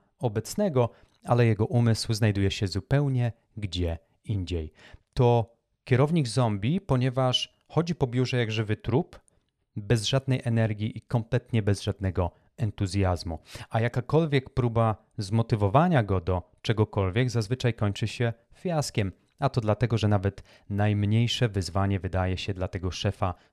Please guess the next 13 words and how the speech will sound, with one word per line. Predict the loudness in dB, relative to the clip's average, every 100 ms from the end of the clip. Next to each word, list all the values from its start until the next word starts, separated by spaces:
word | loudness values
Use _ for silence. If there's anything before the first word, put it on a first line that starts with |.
| -10
zombie | -4 -2 -2 -6 -8 _
zbyt | -12 -6 -4 -4 -8 _ _ _
trudne. | -2 -2 -2 -10 -10
Szefa | 0 2 4 2
zombie | 2 2 0 0 0 0 -2 _ 2
nierzadko | 4 4 0 0 -2
ciężko | 0 0 0 -2 -6
odróżnić | -2 -2 0 -2 -2
od | -2 -2 -2
ekspresu | -8 -4 0 0 0
do | 0
kawy, | 2 2 4 2 2 -8 -20 _
ponieważ, | 2 2 2 2 2 -2